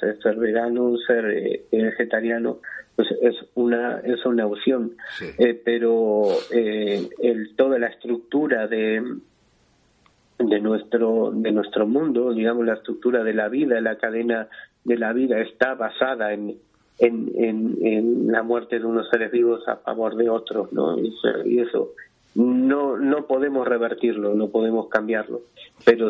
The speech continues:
Speaker 1: sí, eh, lo que podemos cambiar es, eh, lo que decía, es, eh, evitar el sufrimiento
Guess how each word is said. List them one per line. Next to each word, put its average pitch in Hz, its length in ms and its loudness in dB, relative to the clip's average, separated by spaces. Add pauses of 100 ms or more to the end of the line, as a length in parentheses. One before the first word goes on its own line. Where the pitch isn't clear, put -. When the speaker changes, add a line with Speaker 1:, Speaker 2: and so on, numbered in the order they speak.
Speaker 1:
sí, 139 320 2
eh, 110 280 0
lo 110 160 2
que 120 100 0
podemos 123 460 -2
cambiar 117 540 -2 (440)
es, 110 300 0 (240)
eh, 110 180 2
lo 104 280 -2
que 113 580 0
decía, 107 460 0
es, 107 180 0 (140)
eh, 113 340 0
evitar 117 340 0
el 120 120 -4
sufrimiento 117 880 -2